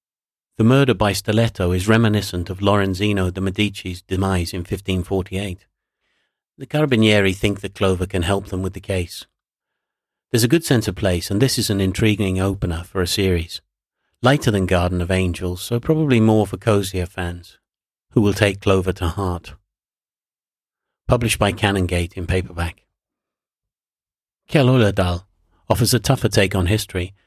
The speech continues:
exploring complicity, collaboration and resistance in Norway and Sweden during World War Two. The Lazarus Solution, translated by Don Bartlett,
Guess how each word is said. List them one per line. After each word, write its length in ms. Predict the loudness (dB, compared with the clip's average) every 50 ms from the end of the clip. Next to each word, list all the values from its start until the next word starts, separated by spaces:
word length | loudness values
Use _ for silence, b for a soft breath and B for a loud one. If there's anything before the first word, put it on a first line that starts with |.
| _ _ -4
exploring 500 | -4 -4 0 2 2 4 4 2 0 0
complicity, 680 | -2 -2 0 2 2 0 0 0 -4 -2 -2 -2 -2
collaboration 760 | -2 -2 0 0 2 2 2 2 2 2 2 0 -2 -4 -2
and 80 | 0 0
resistance 580 | 0 2 2 2 0 0 -2 -4 -8 -6 -4
in 140 | -4 -2 0
Norway 300 | 2 2 4 4 4 2
and 120 | 2 0 -2
Sweden 400 | -2 -2 0 0 -2 -2 -6 -4
during 280 | -2 0 0 0 0
World 220 | 0 0 0 0 0
War 140 | -2 -4
Two. 320 | -2 0 0 0 0 -2 -6 _ _ _ _ _ _ _ _ _ _ _ _ _ _ _ _ _
The 80 | 2 4
Lazarus 400 | 4 4 4 2 0 0 0 -2
Solution, 560 | -4 -2 -2 -2 -2 -2 -4 -4 -4 -4 -2
translated 540 | -2 -2 -2 0 2 0 0 0 -2 -4 -2
by 140 | -2 -2
Don 320 | 0 0 0 0 0 0 0
Bartlett, 580 | 0 0 -2 -2 -4 -8 -8 -10 -12 -12 -14